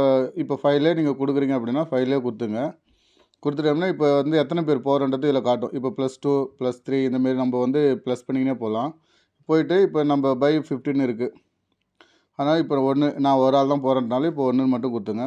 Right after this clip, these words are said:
கொடுத்துட்டு ரான் கொடுத்தீங்க அப்படின்னா, இப்போ நீங்க ஃபர்ஸ்ட் டைம் இதை நீங்க வந்து அப்ளை பண்றீங்க, இது ஓப்பன் பண்ணி பண்றீங்க அப்படின்னா, இந்த மாதிரி காக்கும், கேக்கும்.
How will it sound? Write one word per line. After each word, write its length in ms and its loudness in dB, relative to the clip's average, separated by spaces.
கொடுத்துட்டு 320 -4
ரான் 260 0
கொடுத்தீங்க 280 -4
அப்படின்னா, 400 -4
இப்போ 180 -4
நீங்க 180 0
ஃபர்ஸ்ட் 300 0
டைம் 200 2
இதை 160 2
நீங்க 240 2
வந்து 280 2
அப்ளை 260 2
பண்றீங்க, 500 0
இது 140 0
ஓப்பன் 280 2
பண்ணி 140 0
பண்றீங்க 420 -2
அப்படின்னா, 240 -2
இந்த 120 0
மாதிரி 200 0
காக்கும், 340 2
கேக்கும். 300 -2